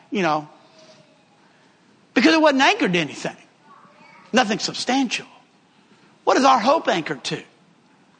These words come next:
You know what it's not anchored to? It's not anchored to our own goodness. It's not anchored to our, ourselves. It's anchored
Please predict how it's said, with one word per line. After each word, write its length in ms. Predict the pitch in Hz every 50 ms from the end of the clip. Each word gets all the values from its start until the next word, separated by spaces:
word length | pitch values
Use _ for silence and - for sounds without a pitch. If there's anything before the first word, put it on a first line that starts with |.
| _ _ _ _ - _ _ _ _ _ _ _ _ _ _ _ -
You 60 | 185
know 120 | 214 233
what 100 | 247 233
it's 100 | 196 147
not 220 | 185 208 220 226 233
anchored 320 | 240 247 247 269 233 190
to? 240 | - 262 269 294 277 - - - - - - - - - - - - - - - - 762 - - - - - - - - - - _ _ _ _ _ _ _ _
It's 140 | - 151 -
not 160 | 190 185 185
anchored 240 | 185 202 185 - 165 -
to 120 | 170 - - -
our 180 | 151 - - -
own 320 | 175 180 185 175 170 156
goodness. 600 | 139 160 151 135 135 135 135 - - - - - - - - - - - - - - - - - _ _ _ _ _ _ _ _ _ _ _ _ _ _ _ _ _ _ _ - _ -
It's 160 | 233 226 -
not 220 | 240 254 262 247 -
anchored 400 | 202 226 262 - - 233 202 151
to 180 | - 220 202 175
our, 340 | 165 160 147 135 - - - - - -
ourselves. 1040 | 180 160 - - - - 233 254 240 - - - - - - - - - - - - _ _ _ _ _ _ _ _ _ _ _ _ _ _ _ _ _ _ _ _ _ _ _ _ _ - - - - - 226
It's 160 | 208 - - - - 226
anchored 580 | 262 311 320 - - 190 151 123 127 139 135